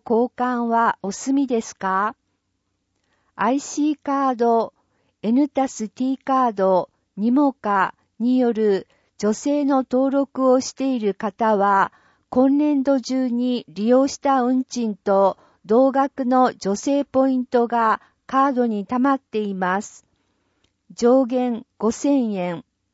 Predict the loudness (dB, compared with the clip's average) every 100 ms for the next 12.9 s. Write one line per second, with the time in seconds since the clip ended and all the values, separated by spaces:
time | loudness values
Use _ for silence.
0 | _ _ _ _ _ _ -2 -2 0 0
1 | -2 0 2 4 2 0 0 2 2 2
2 | 2 -2 _ _ _ _ -4 -4 -4 -4
3 | -4 -2 0 2 2 2 0 2 0 2
4 | 0 0 -4 -4 -2 -2 -2 -6 -4 -4
5 | -4 -6 -4 2 2 0 -4 -2 -2 -2
6 | 0 2 2 0 -6 _ _ _ -2 2
7 | 2 0 0 2 4 2 2 -2 -2 0
8 | 0 0 -2 0 0 0 0 0 -2 -4
9 | -2 -2 -2 -2 -4 -4 -4 -6 -2 0
10 | 0 -2 _ _ 0 2 2 2 0 0
11 | 0 0 0 -2 -2 -2 -2 -2 -2 -6
12 | -14 -6 0 2 0 -2 -6 -8 -20